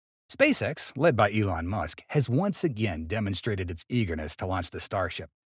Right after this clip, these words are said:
the most powerful rocket ever built, this month.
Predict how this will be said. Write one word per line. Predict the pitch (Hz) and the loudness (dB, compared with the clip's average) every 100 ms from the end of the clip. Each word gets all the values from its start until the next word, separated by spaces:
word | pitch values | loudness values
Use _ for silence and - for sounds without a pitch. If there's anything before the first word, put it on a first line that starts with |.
| _ - - | _ -12 -4
the | |
most | 98 101 - | -2 -2 -2
powerful | - 165 208 - | 4 8 8 8
rocket | 170 160 123 98 | 8 8 6 0
ever | 110 123 | 2 2
built, | 104 101 80 | 2 -2 -4
this | 90 - | -6 -4
month. | 95 80 | -2 -4